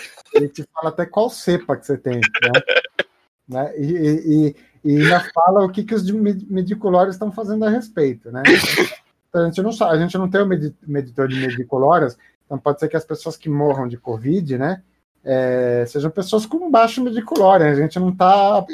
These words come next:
Speaker 1: injetando mediclórios, né?
Speaker 2: É, exato. Quem sobreviveu é que tá com os mediclórios em dia.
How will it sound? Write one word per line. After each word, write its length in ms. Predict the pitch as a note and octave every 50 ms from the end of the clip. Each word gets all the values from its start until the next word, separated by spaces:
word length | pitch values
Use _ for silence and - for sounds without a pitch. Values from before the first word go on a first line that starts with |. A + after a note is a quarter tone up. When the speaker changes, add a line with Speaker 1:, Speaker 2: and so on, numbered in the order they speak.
| - F#3+
Speaker 1:
injetando 460 | F3+ F3+ F#3+ F#3 F#3 G3 G3+ G#3+ A3
mediclórios, 720 | G3+ F3 D3+ C#3 C#3 - - C3 B2+ B2+ A#2+ A#2 A2+ G#2+
né? 140 | A2 G#2+ G2+ - - - - F#3
Speaker 2:
É, 300 | F3 D#3+ C#3+ D3+ F3+ A3
exato. 640 | A3 - A3+ A3+ G3 F3 G3 - - - E3 C#3+ -
Quem 240 | - F3+ F3+ G#3+ A#3
sobreviveu 640 | - C4 A#3 G#3+ A3 A3 A3 A3 G#3+ E3+ D#3 E3 F#3
é 60 | G3
que 60 | -
tá 80 | - D#4
com 80 | - C#4+
os 40 | D4
mediclórios 600 | D#4 D4 C#4+ - - E4+ C#4 C4+ D4 E4+ D#4+ E4
em 120 | F#4 F#4
dia. 360 | D#4+ C4+ A#3 A#3+ A3+ A3 G#3+